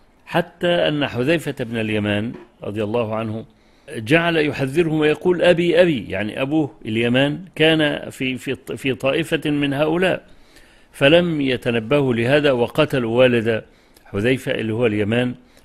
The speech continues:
فقال حذيفة: "أبي، أبي"، ولكن لم يسمع أحد في ذلك الوقت تحذير حذيفة، فقتلوه، فقال: "غفر الله لكم". يقول عروة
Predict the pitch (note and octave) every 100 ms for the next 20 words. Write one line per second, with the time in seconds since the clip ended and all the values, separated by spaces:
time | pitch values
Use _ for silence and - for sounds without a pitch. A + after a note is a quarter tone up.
0 | _ A#2+ - C#3+ B2+ - A#2+ C3+ - C#3
1 | C#3+ D#3 D#3 D3+ B2+ D3+ E3+ E3 C#3+ D3
2 | C#3 C3 B2 C3 C3 C3 B2 A2+ A#2 G2+
3 | - _ _ - G#2 A2 B2 G#2+ G#2+ A2
4 | A#2+ - G2+ F#2 G2 F2 G#2 A#2 G2 F2
5 | - G2+ D3 - D#3 - - - _ D3
6 | D#3+ D#3 - C#3 D3 C#3 D3 C3 C#3 B2+
7 | - C#3 C#3 C3 B2+ B2+ A2 A2+ G#2+ A#2
8 | A#2+ A2+ C3+ C3 C#3 C3+ - - _ A2+
9 | - D3+ C#3 B2+ A#2+ C3 A#2+